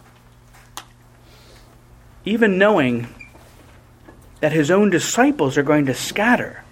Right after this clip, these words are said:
And so he's reminded here that it's certainly better to take refuge in the Lord, because all men,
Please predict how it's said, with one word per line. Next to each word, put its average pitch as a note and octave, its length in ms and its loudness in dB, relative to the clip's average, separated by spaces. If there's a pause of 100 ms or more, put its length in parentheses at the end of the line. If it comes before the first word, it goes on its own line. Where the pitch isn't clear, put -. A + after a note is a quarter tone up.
(1700)
And D3+ 160 0
so E3+ 140 -2
he's E3+ 220 4
reminded F3 600 4
here - 360 -10 (600)
that E3 140 4
it's E3+ 120 -2
certainly A3+ 380 2
better F3+ 320 4
to D#3 100 -6
take D3 260 -2
refuge C#3+ 640 -2
in C#3+ 80 -2
the B2+ 80 0
Lord, B2 580 -4 (1200)
because F3+ 360 4
all A3+ 360 8
men, C3+ 640 2